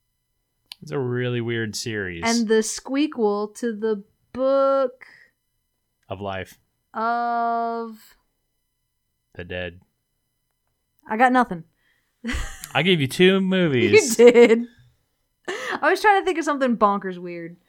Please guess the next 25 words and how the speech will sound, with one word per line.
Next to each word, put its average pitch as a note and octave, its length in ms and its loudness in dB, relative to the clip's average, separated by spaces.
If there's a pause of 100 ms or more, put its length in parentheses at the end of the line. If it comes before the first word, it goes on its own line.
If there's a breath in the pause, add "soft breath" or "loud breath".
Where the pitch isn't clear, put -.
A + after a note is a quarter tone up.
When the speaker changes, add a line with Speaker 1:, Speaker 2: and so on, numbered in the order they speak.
(460 loud breath)
Speaker 2:
All C#4+ 80 2
right, A#3 260 2
but D4+ 80 -12
none F#4+ 40 -6
of B4 240 2
that E4 180 2
has C4+ 340 -2
anything C4+ 360 -2
to A3+ 80 -2
do G#3 200 2
with G3+ 200 -6
what F3+ 160 -4
we're F3 120 -8
watching D#3+ 440 -10
today. E3 420 -12
Today A3 320 -2
we D4 120 -2
are A3+ 80 2
watching G#3+ 260 -6
a F3+ 80 -4
new C4 400 2
movie, F#3+ 360 -4 (180 loud breath)
the F#3+ 140 0
newest B3+ 720 0
movie, F3 520 -4